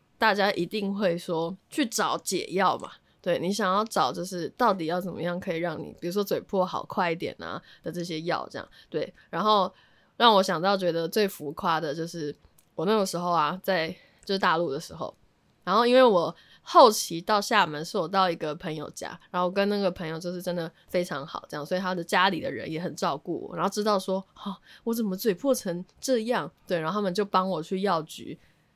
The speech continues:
买药。我那天在他们家 <laughs> 不知道吃了多少药，对，也不是说真的吃药啊，是，呃，我可以细数一下我到底那个获得了什么治疗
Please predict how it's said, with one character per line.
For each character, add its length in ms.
买 160
药。 400
我 120
那 100
天 160
在 100
他 120
们 280
家 220
<laughs> 440
不 100
知 100
道 200
吃 320
了 140
多 360
少 280
药， 380
对， 120
也 100
不 80
是 120
说 120
真 140
的 100
吃 240
药 160
啊， 140
是， 260
呃， 240
我 100
可 100
以 120
细 200
数 160
一 40
下 140
我 40
到 160
底 240
那 140
个 260
获 200
得 120
了 140
什 100
么 120
治 260
疗 120